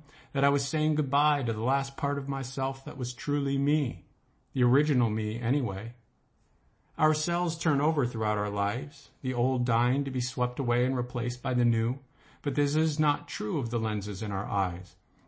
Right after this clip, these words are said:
They form in the womb of special elongated cells and are carried with us in their original form, focusing the world, filtering the light, watching everything else about us as we age change slowly in the mirror. And now they too are gone.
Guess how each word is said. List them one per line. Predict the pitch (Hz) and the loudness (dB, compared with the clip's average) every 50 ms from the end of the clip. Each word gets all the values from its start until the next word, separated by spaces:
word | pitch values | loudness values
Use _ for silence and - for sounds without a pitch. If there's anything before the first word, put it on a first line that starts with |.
| _ | _
They | - 143 139 | -2 0 0
form | 127 - 170 170 170 170 165 | 0 0 2 2 4 4 4
in | 160 151 | 4 4
the | 151 147 | 4 2
womb | 143 156 180 190 165 127 107 104 | 4 2 2 4 2 2 0 0
of | 104 104 113 | -4 -6 -8
special | - - 147 147 143 - 151 139 | -4 -2 0 0 0 -2 -2 -2
elongated | 131 127 127 131 139 143 143 143 139 139 139 135 123 123 | 0 0 2 2 2 2 2 2 2 2 0 0 -2 -4
cells | 123 - 156 147 151 147 131 123 107 113 | -2 -2 0 0 2 2 0 -2 -2 -2
and | 113 | -2
are | 117 117 | -2 -4
carried | 113 - - 156 151 147 135 120 | -4 -6 -4 -4 -2 0 0 0
with | 120 151 165 165 | 2 2 2 0
us | 143 127 - - | -2 -4 -4 -2
in | 123 120 | 0 0
their | 120 113 113 | 2 2 2
original | 113 113 147 165 175 160 151 123 113 | 2 0 0 0 0 0 0 -2 -2
form, | - - 117 113 104 101 104 120 - _ _ _ _ _ _ _ _ | -4 -4 -2 -2 -2 -2 -6 -8 -12 _ _ _ _ _ _ _ _
focusing | - 131 127 123 143 139 - - 147 143 139 | -4 -2 -2 0 -2 -2 -2 -2 -2 -2 -2
the | 127 | -2
world, | 117 113 113 120 127 131 131 139 139 135 127 - | -2 -2 0 0 0 0 -2 -4 -8 -10 -12 -10
filtering | - 131 139 135 - - 139 139 135 131 | -6 -4 -4 -4 -4 -4 -4 -2 -2 0
the | 123 | 0
light, | 117 107 110 123 135 143 143 - - - _ _ _ _ _ _ _ - | 0 0 0 -2 -2 -4 -6 -10 -16 -20 _ _ _ _ _ _ _ -2
watching | 123 131 135 - - 143 135 127 | 0 0 0 0 0 0 2 2
everything | 127 139 151 143 143 135 127 | 2 2 2 2 2 2 2
else | 127 131 139 131 - | 2 0 0 -2 -4
about | 123 113 117 120 127 127 | -2 0 0 0 0 0
us | 127 123 123 - - | -2 -4 -6 -8 -8
as | 139 123 117 120 | -8 -6 -4 -2
we | 123 123 - - | -2 -4 -2 0
age | 120 120 127 131 135 131 - - | 0 2 2 0 0 -4 -8 -10
change | - - 139 131 139 147 151 147 - | -6 -4 -2 0 0 0 0 -2 -4
slowly | - - 117 120 127 127 131 135 135 | -4 -2 0 2 2 2 2 0 0
in | 131 131 | 0 0
the | 127 | 0
mirror. | 117 110 113 117 123 131 - - - _ _ _ _ _ _ _ _ _ _ _ - | 0 0 0 -2 -2 -4 -6 -10 -16 _ _ _ _ _ _ _ _ _ _ _ -2
And | - 123 | 2 4
now | 131 135 135 143 | 4 6 4 4
they | 139 131 135 143 | 4 2 0 -2
too | 139 - - 165 151 135 113 98 - - - | -2 -2 -2 0 0 0 0 -2 -6 -10 -8
are | - 123 113 113 | -4 -2 0 0
gone. | 117 117 110 104 95 92 87 87 85 | 2 0 0 0 -2 -4 -6 -8 -10